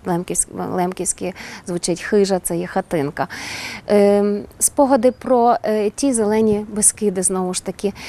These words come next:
про переселення, про, про людей. Оце і є основою авторських пісень зараз, так? Змістом автор-,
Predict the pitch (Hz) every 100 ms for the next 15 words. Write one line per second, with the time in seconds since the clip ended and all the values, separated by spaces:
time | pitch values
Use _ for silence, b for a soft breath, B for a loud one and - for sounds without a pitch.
0 | B - 247 - 247 240 - 220 202 202
1 | 190 - 226 226 226 220 214 - 233 233
2 | 240 202 208 196 185 B B B B -
3 | 220 285 269 247 262 262 254 - 214 -
4 | 233 226 220 - 220 202 226 - - 208
5 | - 202 - 165 156 160 160 175 - 262
6 | 262 208 226 196 - 170 - 170 -